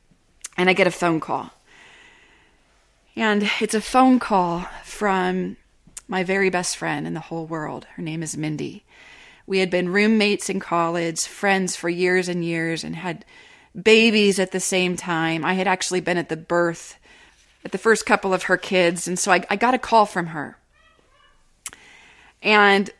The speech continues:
the call was this. I was so surprised. I don't remember if it was early. I just remember being surprised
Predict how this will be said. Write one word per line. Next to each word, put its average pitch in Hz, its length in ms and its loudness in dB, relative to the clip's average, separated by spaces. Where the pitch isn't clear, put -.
the 208 100 0
call 277 380 6
was 247 100 4
this. 160 720 0
I 180 140 4
was 185 160 0
so 254 240 2
surprised. 175 600 2
I 233 80 -6
don't 269 140 -2
remember 185 320 0
if 180 140 -4
it - 80 -6
was 165 180 -6
early. 185 380 2
I 175 80 -2
just 196 180 -4
remember 190 320 2
being 165 280 -4
surprised 165 960 -6